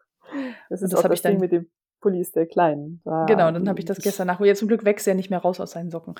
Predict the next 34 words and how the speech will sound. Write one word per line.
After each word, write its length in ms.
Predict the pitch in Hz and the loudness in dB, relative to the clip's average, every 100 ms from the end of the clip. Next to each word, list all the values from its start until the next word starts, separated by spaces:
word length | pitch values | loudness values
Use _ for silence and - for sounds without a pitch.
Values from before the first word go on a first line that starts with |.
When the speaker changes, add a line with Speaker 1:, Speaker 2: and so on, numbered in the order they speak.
| - - - _ _ - 202 | -16 -18 -20 _ _ -20 -10
Speaker 1:
Ja, 260 | 208 233 247 | 2 2 2
nicht 180 | 233 233 | -2 -4
nur, 220 | 226 214 | -2 0
dass 220 | 208 214 | 0 -2
sie 140 | 202 190 | -4 -4
rauswächst, 440 | 196 226 196 196 | -2 -2 -6 -4
aber 200 | 180 185 | -2 0
auch, 140 | - - - - | 0 -2 -8 -8
sie 260 | 180 190 | -4 -4
trägt 380 | 202 247 233 233 | 2 4 4 2
die 140 | 196 202 | 0 4
halt 280 | 180 180 196 | 2 2 -2
mit 180 | 190 - | -2 0
viel 240 | 240 226 | 0 2
Liebe. 460 | 214 208 160 139 - _ _ _ - | 4 4 4 2 -4 _ _ _ 0
Speaker 2:
Ja, 200 | 339 202 | 4 4
das 220 | 190 - | 2 -2
ist 140 | 214 | 0
ja 60 | 202 | 4
auch 140 | 233 - | 4 4
Speaker 1:
<laughs> 0 | |
Speaker 2:
gut. 260 | 302 175 | 2 2
Also, 340 | - 185 185 - | 0 0 -2 -2
ähm, 320 | 185 185 190 | -4 -4 -6
es 100 | 202 | -6
sieht 180 | 233 220 | -6 0
halt 180 | 190 190 | 2 2
nur 120 | 196 | 2
dann 160 | 185 170 | 2 0
auch 120 | 180 | -2
so 120 | - | -2
aus. 380 | 175 156 151 - _ _ _ _ | 0 0 -2 -14 _ _ _ _
Speaker 1:
Ja. 140 | 175 - _ | -2 -2 _
<laughs> 640 | 175 - 226 240 - 247 | -2 2 2 2 -2 -6